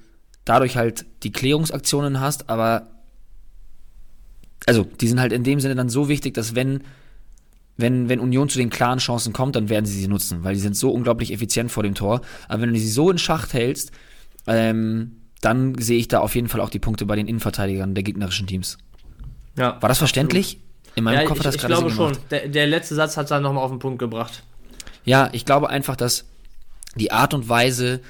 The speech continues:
Speaker 1: wie Union spielt, den gegnerischen Innenverteidigern deswegen zugutekommen kann, weil es viele Erklär-, äh, Erklärungs-,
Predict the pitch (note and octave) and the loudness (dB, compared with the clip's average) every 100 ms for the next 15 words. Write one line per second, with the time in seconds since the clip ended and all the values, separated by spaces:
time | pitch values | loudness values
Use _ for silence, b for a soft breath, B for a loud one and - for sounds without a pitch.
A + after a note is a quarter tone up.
0 | B B - A2 A#2 C#3+ D3 B2+ A#2+ B2 | B B -14 -6 -2 0 0 0 2 0
1 | A#2+ A#2+ A#2 A#2+ - A2+ G#2+ C#3 C#3+ B2 | 0 0 0 0 -6 -6 0 2 2 0
2 | A#2 - A2+ A2+ A2+ - - - C#3 A#2+ | 0 -2 -2 -2 -4 -12 -18 -4 -2 0
3 | B2 A#2 A#2 C3+ C#3 C3 B2 A2+ D#3+ D#3 | 0 0 2 0 0 -2 -2 -2 0 0
4 | C#3 C#3 C#3 - C3+ C#3 B B - A#2 | 0 -2 -2 -2 -4 -4 B B -2 2
5 | B2+ C3 A2+ - - C#3+ B2+ - A#2+ B2+ | 4 2 0 -6 -4 0 0 -2 -4 -2
6 | A#2+ A#2+ - C3+ C3 B2+ | -2 -2 0 0 0 -2